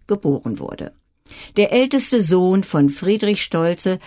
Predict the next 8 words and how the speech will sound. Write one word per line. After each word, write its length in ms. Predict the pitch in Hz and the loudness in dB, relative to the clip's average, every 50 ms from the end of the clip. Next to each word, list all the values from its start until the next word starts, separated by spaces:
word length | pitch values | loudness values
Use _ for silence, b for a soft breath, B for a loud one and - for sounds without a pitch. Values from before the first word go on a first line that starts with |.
| B B B B B | B B B B B
trat 340 | - 185 170 175 196 214 - | -4 -2 0 0 0 -2 -2
bereits 380 | - 190 175 175 180 175 - - | -2 -2 0 0 -2 -2 -4 -2
in 140 | - 185 | 0 0
jungen 440 | 170 156 175 196 208 220 220 220 214 | 2 2 2 2 2 2 2 2 2
Jahren 520 | 165 156 143 143 147 160 170 180 180 180 - | 2 2 2 2 2 0 0 -2 -2 -2 0
in 120 | - 151 | 2 2
die 120 | 143 143 | 2 2
Fußstapfen 1000 | 143 - - - 208 220 214 - - - - 175 165 160 - - - - 180 | 0 0 -2 -2 0 0 0 -2 -4 -6 -4 -4 -4 -4 -6 -8 -4 -4 -4